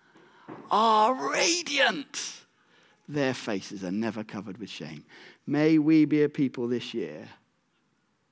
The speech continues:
in our groups, as we meet for church at home and as we work out what it looks like to be a blessing in our communities, with our neighbors, with our colleagues, with our friends,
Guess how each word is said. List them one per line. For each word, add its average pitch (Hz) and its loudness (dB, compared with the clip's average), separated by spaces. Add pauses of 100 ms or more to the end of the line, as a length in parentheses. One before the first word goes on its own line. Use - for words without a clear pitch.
(760)
in 185 8
our 180 6
groups, - -6 (1800)
as 147 -2
we 160 8
meet 175 4
for 170 -2
church 160 0
at 160 -2
home 156 2
and 151 0
as 139 -4
we 156 4 (160)
work 196 6
out 160 4
what 170 4
it 175 4
looks 175 0
like 151 2
to 143 -8
be 151 6
a 147 4
blessing 151 0
in 135 0
our 131 0
communities, 120 -8 (680)
with 185 8
our 180 6
neighbors, 151 2
with 170 4
our 156 6
colleagues, 131 0
with 160 4
our 160 6
friends, 104 -10